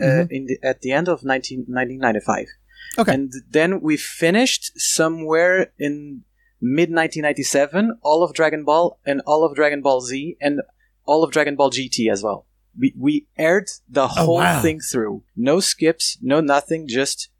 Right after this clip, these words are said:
Speaker 2: Mm-hmm.
Speaker 1: pure Dragon Ball.
Speaker 2: Th-, so that, that's really interesting. So not only did you start at the actual beginning, but it still would have been somewhat contemporary with Japan because G T was ninety-six, ninety-seven. And so you just <laughs> started, just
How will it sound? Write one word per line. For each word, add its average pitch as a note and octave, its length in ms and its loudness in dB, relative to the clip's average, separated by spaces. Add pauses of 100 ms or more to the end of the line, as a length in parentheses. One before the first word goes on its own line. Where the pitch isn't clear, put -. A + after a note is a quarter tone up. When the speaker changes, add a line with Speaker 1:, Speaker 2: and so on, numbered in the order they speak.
(160)
Speaker 2:
Mm-hmm. A#2+ 220 2
Speaker 1:
pure C3+ 140 2
Dragon G#2 280 0
Ball. F#2 220 -10 (300)
Speaker 2:
Th-, G3+ 120 2
so G#3 120 4
that, F3 180 2
that's F#3 260 0
really D#3+ 440 0
interesting. B2 400 -2
So D#3+ 120 2
not F3 200 4
only G3+ 160 2
did D3 180 0
you C#3 220 0 (120)
start - 380 -2
at D#3 80 -6
the E3 140 0
actual C#3+ 360 2
beginning, B2 680 -2
but D#3+ 180 0
it E3+ 160 2
still G#3+ 240 0
would F#3+ 160 2
have F#3 140 2
been D#3 200 4
somewhat F3 440 2
contemporary D3 800 2
with D3+ 340 -2
Japan A2 520 -4 (260)
because C#3+ 360 0
G D3+ 180 2
T D3 280 2
was B2+ 520 0 (120)
ninety-six, C3+ 580 2
ninety-seven. A#2+ 680 0 (440)
And D3+ 160 0
so F#3+ 100 0
you F3 200 2
just - 340 0 (480)
<laughs> - 60 -12
started, A3 760 0
just G3+ 260 -2